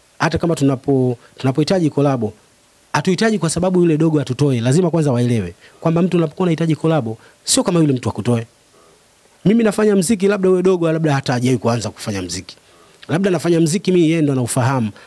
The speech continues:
ana-, anaanza kupata ufahamu. Sio, umenielewa? Mimi wakati huo ni star, napiga show Burundi, Rwanda. Sasa leo napokuita tena ukianza ku-, kuringaringa, ni kitu kinastajabisha. Hata hii nyimbo yangu ya Ipepee, eh, niliwashirikisha Recho na Stamina. Kuna baadhi ya wasanii wengi nimewasiliana nao, baadhi.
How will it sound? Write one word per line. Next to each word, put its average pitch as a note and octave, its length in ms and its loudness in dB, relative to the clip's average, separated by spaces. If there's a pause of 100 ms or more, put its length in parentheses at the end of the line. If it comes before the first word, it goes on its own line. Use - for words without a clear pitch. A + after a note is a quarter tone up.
ana-, B2+ 320 0
anaanza C#3 280 0
kupata B2 240 -2
ufahamu. A#2 440 -2 (340)
Sio, - 160 0
umenielewa? D3 480 2
Mimi D#3+ 220 2
wakati D3 220 -2
huo D3+ 100 0
ni A#2+ 60 -6
star, C#3 400 0
napiga A2 280 -8
show B2 160 -8
Burundi, A#2 440 0
Rwanda. A#2 380 -2 (440)
Sasa G3 200 0
leo A3+ 120 2
napokuita G3 560 0
tena G3+ 200 0
ukianza E3+ 480 0
ku-, D#3+ 300 -2 (280)
kuringaringa, D#3+ 760 0 (360)
ni D3+ 100 2
kitu G#3 180 0
kinastajabisha. E3+ 680 0
Hata G#3+ 180 0
hii A#3 80 2
nyimbo G3+ 240 4
yangu G3 220 2
ya D#3+ 40 2
Ipepee, C#3+ 480 -2 (380)
eh, C3+ 180 2
niliwashirikisha D3 580 0
Recho D3 220 0
na C3 120 0
Stamina. A#2 340 -2
Kuna D3+ 180 -4
baadhi A#3 280 0
ya F#3 100 0
wasanii F3+ 380 0
wengi G3+ 260 0
nimewasiliana D3 480 0
nao, C#3 120 -2
baadhi. D3 480 -2